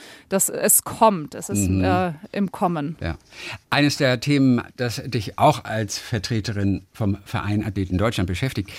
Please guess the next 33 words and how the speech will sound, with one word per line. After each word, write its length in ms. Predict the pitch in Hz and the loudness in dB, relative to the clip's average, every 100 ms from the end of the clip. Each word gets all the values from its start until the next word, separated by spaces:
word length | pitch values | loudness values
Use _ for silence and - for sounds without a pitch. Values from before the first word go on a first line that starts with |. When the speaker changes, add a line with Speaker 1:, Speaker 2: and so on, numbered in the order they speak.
| - | -8
Speaker 2:
das 120 | 101 101 | -6 -4
ist 200 | 123 - | -4 -4
auch 80 | |
das, 200 | 117 101 117 | -2 -4 -4
äh, 60 | 104 101 | -6 0
Ungleichgewicht 680 | 165 139 95 87 76 73 - | 6 6 6 0 -4 -6 -4
zwischen 320 | 98 95 85 | -2 0 -2
Männern 300 | 101 101 92 | -2 -2 -2
und 140 | - 92 | -4 -6
Frauen. 360 | - 76 87 | -6 -8 -8
Also 120 | 104 | -10
ich 60 | 98 | -4
glaube, 200 | 127 107 | -2 -2
beim 80 | 98 - | -4 0
Beachvolleyball 640 | 135 143 143 127 117 107 | 2 4 4 4 4 2
ist 80 | 104 | 0
es 100 | 95 | -2
alles 240 | 101 95 | -2 0
nicht 140 | 95 87 | -2 -4
so 80 | |
schlimm. 300 | 82 202 285 - - - - - | 0 4 4 4 -6 -18 -18 -2
Badminton 840 | 131 165 160 139 - 127 123 127 120 | 2 4 6 6 6 4 6 4 0
genauso. 540 | - 113 107 131 160 143 | -4 -2 2 2 2 0
Ich 60 | 127 | -2
glaube, 220 | 107 - | -4 -2
auch 100 | 104 | -2
im 160 | 90 | -2
Tennis 480 | - 143 156 156 - - - - - | 2 6 8 6 0 -8 -20 -20 -8
sehen 320 | 110 135 139 | 2 4 4
wir 80 | 123 | 0
die 100 | 117 | -4
Probleme 520 | - 98 101 110 104 | -2 -2 0 2 2
nicht. 340 | 117 160 - | 0 -2 -8